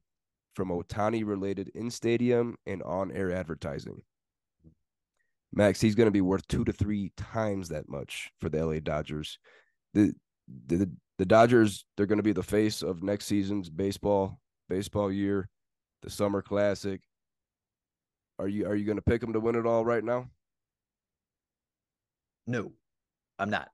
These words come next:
Speaker 1: Good.
Speaker 2: Because w-, they'll win a hundred and eight games, and then they'll go to the playoffs, and they can't figure it out because their pitching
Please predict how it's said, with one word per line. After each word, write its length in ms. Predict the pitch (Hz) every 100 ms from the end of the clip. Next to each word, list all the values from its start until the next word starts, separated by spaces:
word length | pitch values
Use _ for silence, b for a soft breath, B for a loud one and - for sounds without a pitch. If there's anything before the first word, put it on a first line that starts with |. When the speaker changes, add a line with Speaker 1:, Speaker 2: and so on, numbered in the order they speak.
| -
Speaker 1:
Good. 140 | 76 - _ -
Speaker 2:
Because 640 | 123 139 113 107 92 - - -
w-, 180 | - - -
they'll 300 | 135 131 139
win 160 | 156
a 80 | 107
hundred 340 | 185 214 202
and 100 | 180
eight 220 | 175 165 -
games, 640 | 165 165 165 170 160 - _
and 160 | - 117
then 100 | 123
they'll 100 | 110
go 180 | 104 214
to 80 | 180
the 140 | 151
playoffs, 760 | - 156 151 147 151 - - - _ -
and 140 | 120
they 80 | 117
can't 320 | - 208 -
figure 260 | 175 151 143
it 60 |
out 220 | 135 131
because 240 | 127 127 113
their 120 | 110
pitching 540 | - 190 - 175 160